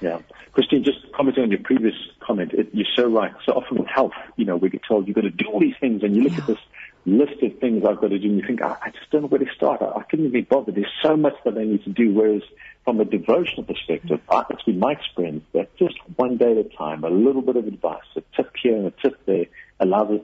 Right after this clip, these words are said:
Speaker 1: to move forward, uh, without feeling overwhelmed by everything that, you know, needs to get done.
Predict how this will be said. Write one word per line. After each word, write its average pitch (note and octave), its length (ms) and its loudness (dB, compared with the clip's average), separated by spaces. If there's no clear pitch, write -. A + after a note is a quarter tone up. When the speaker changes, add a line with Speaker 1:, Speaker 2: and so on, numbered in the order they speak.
Speaker 1:
to G2 80 -2
move G#2+ 300 2
forward, D3+ 460 0
uh, G2 240 0
without B2 380 2
feeling G#2 260 -2
overwhelmed F#2+ 800 0
by D#2+ 240 0
everything E2 640 -4
that, C#2+ 160 0
you - 80 0
know, - 240 -8
needs D#2+ 260 -2
to - 80 -18
get - 220 -4
done. D2 140 -10